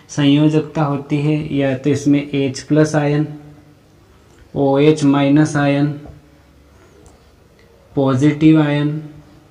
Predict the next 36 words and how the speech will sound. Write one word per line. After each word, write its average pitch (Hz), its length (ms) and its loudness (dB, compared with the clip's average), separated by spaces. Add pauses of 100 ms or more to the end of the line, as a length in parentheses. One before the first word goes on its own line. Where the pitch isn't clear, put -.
(580)
negative 147 800 4
ion, 139 440 -4 (480)
इनमें 147 360 2
से 190 160 0
अगर 165 240 0
कुछ 156 320 -6
हो 139 220 -2 (960)
तो 147 120 -2
उसको 156 380 2
क्या 160 220 2
बोलते 151 340 -2
हैं 151 80 2
अपन, 170 300 -4 (140)
इन 175 200 4
सबको 156 400 -2
ही 160 160 2
क्या 156 180 0
बोला 143 260 0
जाता 135 360 -4
है, 165 180 -6
संयोजकता। 127 840 -2
यानी 151 200 2
सीधा 147 440 0
सा 170 160 -4
देखा 151 440 -2
जाए 147 240 -4
तो 160 160 -6
positive 156 640 -2
और 156 60 0
negative 135 500 -2
आयन 135 240 -4
को 147 160 -6
क्या 151 160 -4
बोला 139 280 -2
जाता 135 340 -6
है, 156 180 -6